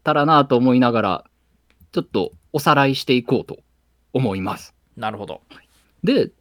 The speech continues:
Speaker 1: あの、ちょっと全裸監督は行き過ぎだったんですけども、まず最初から最後までの組み立ての時点で、一番最初に、最初にあの、アニメ聞いたじゃないですか。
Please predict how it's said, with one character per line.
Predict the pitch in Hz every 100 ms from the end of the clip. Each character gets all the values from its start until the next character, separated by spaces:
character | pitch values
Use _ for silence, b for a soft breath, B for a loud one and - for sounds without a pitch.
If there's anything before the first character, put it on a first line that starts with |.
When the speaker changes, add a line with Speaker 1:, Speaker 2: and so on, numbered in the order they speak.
| _
Speaker 1:
あ | 135 123
の、 | 120 117 -
ち | 190
ょ |
っ |
と | 127
全 | 160 269
裸 | 285 392
監 | 320
督 | 196 143
は |
行 | 117 117
き | 160
過 | 180
ぎ | 175
だ | 165
っ | -
た | - 139
ん |
で | 127
す | 147 -
け | 104
ど |
も、 | 113 156 - B B B _ _ -
ま | 233
ず | 285 139 110 _ _ _
最 | - 247
初 | 294
か | 262
ら | 262
最 | - 294
後 | 185
ま | 135
で | 117
の | 107
組 | - 190
み |
立 | 208 214
て | 220
の | 220
時 | 226
点 | 143 104
で、 | 113 90 - _ _ _ _ _ -
一 | 202 285
番 | 311
最 | 277 320 240
初 | 143
に、 | 147 -
最 | - 254
初 | 262
に | 247
あ | 226
の、 | 214 196 - _ _ _ _ _
ア | -
ニ | 339
メ | 185
聞 | 123 123
い |
た | 113 113
じ |
ゃ | 85
な |
い | 80
で |
す |
か。 | -